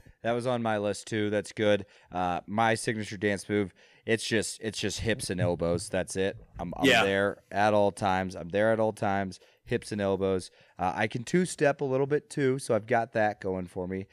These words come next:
Speaker 1: I can do a little swing dancing, so I've got those moves.
Speaker 2: Yep.
Speaker 1: Uh, I was told I was a good dancer at the wedding on Sunday.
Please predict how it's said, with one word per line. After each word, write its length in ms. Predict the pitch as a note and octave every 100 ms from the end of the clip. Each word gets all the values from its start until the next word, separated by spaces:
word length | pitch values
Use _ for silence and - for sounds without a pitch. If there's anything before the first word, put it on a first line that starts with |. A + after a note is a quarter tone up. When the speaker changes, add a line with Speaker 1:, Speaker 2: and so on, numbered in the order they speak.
| - -
Speaker 1:
I 120 | -
can 100 | A2 A#2+
do 120 | A#2+
a 20 |
little 160 | B2 C3
swing 380 | - D3 C3+
dancing, 500 | B2 G#2+ G#2 - A2
so 160 | A#2 G2+
I've 120 | F2+
got 280 | G#2+ G#2 -
those 240 | A2+ A2
moves. 420 | G#2+ F#2+ F#2 F2+ - _ -
Speaker 2:
Yep. 220 | A#2 A#2
Speaker 1:
Uh, 140 | F2+ -
I 100 | G#2+
was 180 | G#2+ -
told 280 | A#2 A2 G#2+
I 100 | G#2
was 120 | G2
a 60 |
good 240 | F2+ G#2 E2+
dancer 500 | F2 F2+ - A2+ -
at 160 | G#2+ G2+
the 80 | G#2
wedding 320 | G#2 A2 A#2 -
on 180 | G#2+ G#2+
Sunday. 460 | A#2+ A2+ A#2 C3